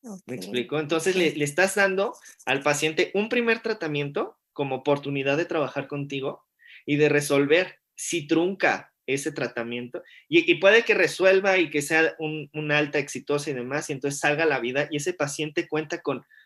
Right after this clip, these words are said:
Speaker 1: dos tiros al bat más para,
Speaker 2: Ujú.
Speaker 1: para regresar a terapia contigo.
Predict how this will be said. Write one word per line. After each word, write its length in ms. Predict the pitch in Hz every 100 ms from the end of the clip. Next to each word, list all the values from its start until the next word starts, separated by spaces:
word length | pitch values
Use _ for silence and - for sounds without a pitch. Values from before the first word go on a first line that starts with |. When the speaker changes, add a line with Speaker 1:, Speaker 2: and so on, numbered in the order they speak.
| _
Speaker 1:
dos 420 | 139 147 180 202
tiros 280 | - 208 196
al 160 | 156 143
bat 220 | 156 160 -
más 520 | 143 190 440 - _ _ _ _ _ _ _ _ _ -
para, 920 | 143 131 123 120 117 117 113 107 107
Speaker 2:
Ujú. 140 | 101 _ _ _ _ _ _ _ _ _ _ -
Speaker 1:
para 260 | 160 147
regresar 460 | 156 151 151 147 175
a 100 | 175
terapia 360 | 165 151 175
contigo. 580 | 165 139 - 156 120 -